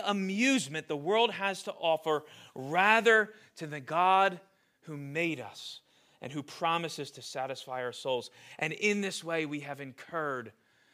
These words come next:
the just judgment of God, for he is not a God who is indifferent to evil. The third thing is that John shows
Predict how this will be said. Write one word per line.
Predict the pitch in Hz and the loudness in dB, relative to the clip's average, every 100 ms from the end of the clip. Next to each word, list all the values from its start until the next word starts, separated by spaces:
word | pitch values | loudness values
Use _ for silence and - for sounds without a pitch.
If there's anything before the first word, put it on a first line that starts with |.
| _ - | _ -12
the | 127 | -10
just | 113 123 170 156 - - - _ _ _ _ - | -8 0 0 0 -8 -12 -16 _ _ _ _ -12
judgment | - 160 139 123 120 123 | -4 -4 -4 -10 -14 -16
of | 120 | -14
God, | 120 147 135 104 90 _ _ _ _ _ _ _ _ _ - | -10 -8 -8 -12 -18 _ _ _ _ _ _ _ _ _ -16
for | 110 | -14
he | 127 127 | -12 -12
is | 120 | -10
not | 123 | -10
a | 117 | -10
God | 113 117 | -12 -14
who | 107 120 | -12 -12
is | 107 | -12
indifferent | 107 104 117 - 107 | -14 -14 -14 -14 -18
to | - - | -18 -18
evil. | 113 107 92 85 _ _ _ _ _ _ _ _ _ _ _ _ _ _ _ _ _ - | -16 -16 -16 -20 _ _ _ _ _ _ _ _ _ _ _ _ _ _ _ _ _ -12
The | 131 | -8
third | - 170 170 | -2 -2 -2
thing | 143 127 | -8 -10
is | 113 | -10
that | 123 107 | -12 -10
John | 123 123 127 | -6 -4 -4
shows | 120 - 139 143 143 - | -6 -4 -2 0 -2 -8